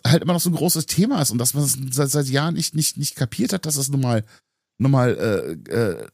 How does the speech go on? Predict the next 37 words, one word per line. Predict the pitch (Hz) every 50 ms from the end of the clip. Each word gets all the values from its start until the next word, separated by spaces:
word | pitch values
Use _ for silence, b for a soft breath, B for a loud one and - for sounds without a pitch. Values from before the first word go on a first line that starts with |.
| _ _ _ _ _ _ _ _ _ _ _ _ _ _ _ _ _ _ _ -
gemischt | - 135 131 127 135 117 - -
hier | - 120 123 87
ist, | 98 95 - - - - -
Multikulti | 135 143 139 - 131 110 - 117 120 110 104 87 92 92 87
und | 82
das | 98 110
ist | 104 110 -
auch | 110 -
gut | - 254 - -
so. | - 107 85 69 - _ _ _ _ _ _ _ _ _ _ _ _ _ _ _ _ _ _ _ -
Das | 117 117
ist | - 143 -
ja, | 151 143 151 123 107 -
ich | 78 87 117 127
mein, | 139 143 139
V-, | 123 117 107 - -
V-, | 113 - 113 - - 113
Vielfalt | - - 156 170 156 - 151 147 -
erweitert | 120 123 151 196 247 180 117 92 - -
und, | - 101 120 - -
und | - - -
irgendwie | - 110 143 143 143 139
dieses, | 131 151 147 156 160 151 - - - b b b _ _ _ _ _ _ -
mich | - 165 156 -
kotzt | - - 180 - - -
das | 196 156
echt | 143 127 - -
an, | - 202 214
dass, | 196 165 -
dass, | - 135 131 - -
dass, | - 127 - -
dass | - 135 131 - 131
Leute | 135 156 185 165 160
immer | - 139 160 151
sagen, | 151 156 156 156 147
ja, | 147 151 151
aber, | 147 147 147